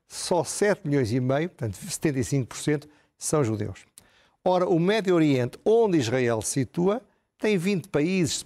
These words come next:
há quem diga vinte e dois, porque também fo-, tem a ver com que países é que se incluem, mas fiquemos pelos vinte, e trezentos e sessenta milhões de habitantes.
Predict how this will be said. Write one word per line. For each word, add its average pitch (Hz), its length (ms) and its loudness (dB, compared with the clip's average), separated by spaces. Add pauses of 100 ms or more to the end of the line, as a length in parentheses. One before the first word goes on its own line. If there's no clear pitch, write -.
há - 140 -16
quem 131 160 -6
diga 135 200 2
vinte 131 240 -2
e 135 40 2
dois, 170 280 0
porque - 140 -20
também 139 220 0
fo-, - 280 -6 (240)
tem 147 160 0
a 135 40 0
ver 151 140 0
com 147 260 -2
que - 260 -20
países 180 320 0
é 143 100 0
que - 80 -10
se 143 100 -6
incluem, 180 380 0
mas 175 200 -4 (140)
fiquemos 139 500 -4
pelos 101 240 -4
vinte, 185 340 -4 (540)
e 175 80 0
trezentos 160 520 0
e 180 80 0
sessenta 165 360 -2
milhões 156 220 0
de 151 60 -2
habitantes. 147 460 -4